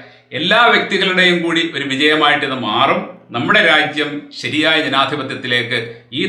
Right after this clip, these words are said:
തെരഞ്ഞെടുപ്പിലൂടെ എത്തിപ്പെടും എന്നതിൽ നമുക്ക് യാതൊരു വിധമായിട്ടുള്ള സംശയമില്ല. ഇത് പറയുമ്പോൾ ഒരു കാര്യം കൂടി പറയാനുണ്ട്. ചില വ്യക്തികൾ ചോദിക്കും, കഴിഞ്ഞ തവണ നടന്ന തിരഞ്ഞെടുപ്പിൽ ഇ വി എം തിരിമറി നടന്നിട്ടുണ്ടോ എന്ന്. തീർച്ചയായിട്ടും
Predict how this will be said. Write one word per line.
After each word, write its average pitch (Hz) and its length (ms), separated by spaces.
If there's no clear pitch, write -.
തെരഞ്ഞെടുപ്പിലൂടെ 143 680
എത്തിപ്പെടും 147 500
എന്നതിൽ 139 300
നമുക്ക് 127 220
യാതൊരു 139 320
വിധമായിട്ടുള്ള 123 540
സംശയമില്ല. 127 540
ഇത് 226 160
പറയുമ്പോൾ 156 460
ഒരു 175 140
കാര്യം 139 240
കൂടി 135 180
പറയാനുണ്ട്. 110 440
ചില 165 160
വ്യക്തികൾ 180 360
ചോദിക്കും, 156 320
കഴിഞ്ഞ 165 360
തവണ 175 260
നടന്ന 160 280
തിരഞ്ഞെടുപ്പിൽ 151 440
ഇ - 80
വി 151 180
എം 151 80
തിരിമറി 143 420
നടന്നിട്ടുണ്ടോ 127 520
എന്ന്. - 140
തീർച്ചയായിട്ടും 170 840